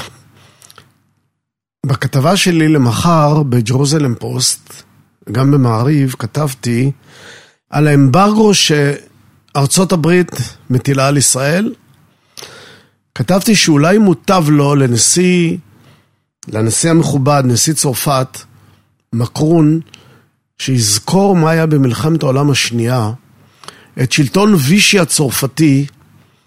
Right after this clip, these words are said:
שהלך יד ביד עם הנאצים, ושיזכור גם את האמברגו שהוא הטיל על ישראל,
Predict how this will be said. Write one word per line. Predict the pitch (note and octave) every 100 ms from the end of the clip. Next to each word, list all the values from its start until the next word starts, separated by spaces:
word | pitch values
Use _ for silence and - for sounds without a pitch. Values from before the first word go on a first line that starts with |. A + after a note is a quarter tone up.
| _ _ _ -
שהלך | - - C#3+ D3 C#3 _ _ - _ _ _ _ _ - C3+ E3 E3
יד | E3+ D#3+
ביד | F3
עם | F3+ F3
הנאצים, | F#3 G3+ - G2 F#2 F2 _ _ _ _ - - _ _ _ _ _ -
ושיזכור | A2+ B2+ C#3+ A2+ A#2+ G3 G#3+ F#3 D#3+
גם | C#3+
את | B2+ C#3
האמברגו | C3+ A#2+ E3 F#3+ F#3+
שהוא | D#3 C3+
הטיל | D3 D#3+
על | D#3+
ישראל, | B2 - C3 D3+ D3 B2+